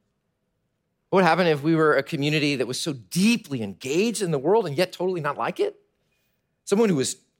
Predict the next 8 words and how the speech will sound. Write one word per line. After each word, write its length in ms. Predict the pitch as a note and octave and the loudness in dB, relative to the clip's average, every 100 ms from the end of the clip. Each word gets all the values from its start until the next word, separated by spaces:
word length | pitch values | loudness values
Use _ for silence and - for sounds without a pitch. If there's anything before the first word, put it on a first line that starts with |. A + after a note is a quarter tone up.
| _ | _
so 500 | - - - A#3+ B3 | -8 -6 -4 0 0
committed 520 | - D#3 C3 F#3 A3+ | 0 -4 0 0 0
yet 220 | D#3 D3 C3 | 0 -4 -2
not 220 | E3+ - | -4 -4
reflective 540 | A2+ - D#3 - A#3 | -14 -14 -18 -10 -6
of 140 | G3+ G#3 | -6 -6
its 140 | - | -10
values? 500 | A#2+ C#3+ A3 B3+ _ | -12 -10 -10 -14 _